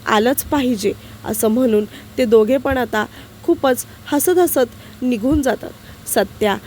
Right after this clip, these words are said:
हा एसीवाला बघून आलेला असतो, म्हणूनच मीरा जी आहे, ती सत्याला बघून हसत असते. त्यासोबतच इकडे दुसरीकडे जी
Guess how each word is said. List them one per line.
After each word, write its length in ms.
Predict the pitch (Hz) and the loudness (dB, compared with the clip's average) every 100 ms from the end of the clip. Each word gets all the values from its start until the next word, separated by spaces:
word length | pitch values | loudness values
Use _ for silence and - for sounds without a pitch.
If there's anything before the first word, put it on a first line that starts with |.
| - - | -14 -2
हा 180 | 220 | 0
एसीवाला 560 | 190 214 226 311 330 339 | 4 4 2 0 2 2
बघून 320 | 285 247 269 | 0 0 0
आलेला 300 | 269 254 269 | 0 0 -2
असतो, 420 | 294 - - 220 - - - | -2 -4 -4 -4 -6 -16 -8
म्हणूनच 520 | 233 240 262 262 226 240 | -2 0 2 0 -2 -2
मीरा 360 | 240 233 240 | 0 0 0
जी 160 | 247 285 | 0 0
आहे, 260 | 254 254 | 2 0
ती 420 | - - - - 320 | -2 -8 -8 -2 0
सत्याला 480 | 320 254 349 330 | 0 0 0 0
बघून 340 | 277 247 220 240 - - - | 2 2 0 -2 -8 -18 -4
हसत 260 | 262 254 | -2 2
असते. 460 | 262 233 208 - - - - - - | 2 2 -2 -6 -6 -8 -20 -20 -4
त्यासोबतच 640 | 220 240 220 190 220 202 190 - - - - | -4 0 0 0 0 -2 -4 -12 -20 -16 -10
इकडे 380 | 214 220 202 190 - - | -2 2 2 0 -6 -4
दुसरीकडे 720 | 202 233 - 311 294 233 220 208 - - | -2 -2 -2 0 2 2 0 -4 -16 -10
जी 220 | 202 226 | -6 -4